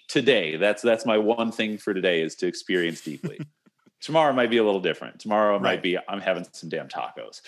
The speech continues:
Speaker 1: But, <laughs> but today
Speaker 2: <laughs>
Speaker 1: it's experience deeply. <laughs>
Speaker 2: Well, and, and that's where I've actually gravitated to asking, like, h-, right now, how would you define living a great life?
Speaker 1: Yeah.
Speaker 2: 'Cause even as I'm on the journey myself,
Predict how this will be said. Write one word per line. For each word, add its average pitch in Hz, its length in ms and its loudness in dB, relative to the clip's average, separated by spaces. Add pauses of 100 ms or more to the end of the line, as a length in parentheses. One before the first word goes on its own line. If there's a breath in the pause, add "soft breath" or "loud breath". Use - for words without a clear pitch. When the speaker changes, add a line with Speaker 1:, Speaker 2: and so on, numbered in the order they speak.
(160 loud breath)
Speaker 1:
But, 180 260 4
<laughs> 208 240 8
but 233 400 10
today 196 320 6
Speaker 2:
<laughs> - 60 8 (580)
Speaker 1:
it's - 200 0
experience 139 840 0
deeply. 107 560 -4
<laughs> 147 400 -10
Speaker 2:
Well, 180 240 6
and, 165 180 4 (420)
and 175 320 -2
that's 185 260 2
where 160 120 -4
I've 165 240 2
actually 156 300 0
gravitated 135 520 -2
to 123 120 -8
asking, 120 440 -8
like, 107 380 -10
h-, - 140 -16
right 135 320 -2
now, 135 320 0
how 117 160 -6
would 110 140 -12
you 110 80 -12
define 101 480 -12
living 117 260 -10
a - 20 -12
great 110 200 -10
life? 73 180 -8
Speaker 1:
Yeah. 123 60 -14
Speaker 2:
'Cause 127 140 -8
even 139 200 -4
as 120 200 -2
I'm 135 220 -4
on 120 220 -6
the 107 80 -12
journey 110 340 -12
myself, 123 680 -6